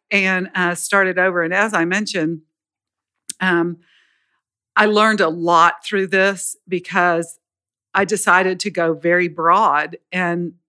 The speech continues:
and look at all of the Sermon on the Mount. And as I mentioned, and it is no exaggeration, truly,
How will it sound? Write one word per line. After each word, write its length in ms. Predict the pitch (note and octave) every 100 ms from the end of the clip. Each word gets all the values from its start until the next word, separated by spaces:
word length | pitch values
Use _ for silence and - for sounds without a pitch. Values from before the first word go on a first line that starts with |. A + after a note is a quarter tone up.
| _ _ _ _
and 300 | G3 F#3 F#3
look 240 | G3+ G3+ G3+
at 300 | F3 F3 _
all 540 | F3+ F#3 G3 G3 F#3 -
of 440 | E3+ E3+ E3 D#3+ _ _ _
the 100 | F#3
Sermon 300 | F3+ F3+ F3
on 100 | D#3
the 80 | E3
Mount. 380 | F3+ G#3 A2 - _ _ _ _ _ _ _
And 100 | G3
as 180 | F#3+ G3+
I 120 | F3+
mentioned, 640 | F3+ G3+ G#3 E3+ D#3 D#3 D3+ _
and 220 | F3 E3 D#3+
it 80 | F3
is 220 | F3+ E3
no 220 | E3 F#3+
exaggeration, 960 | D#3 D3 C#3 C3+ C#3 C3 - D3+ E3+ F3+ _ _ _ _ _ _ _ _ _ _
truly, 540 | - B3+ C4 F#3 -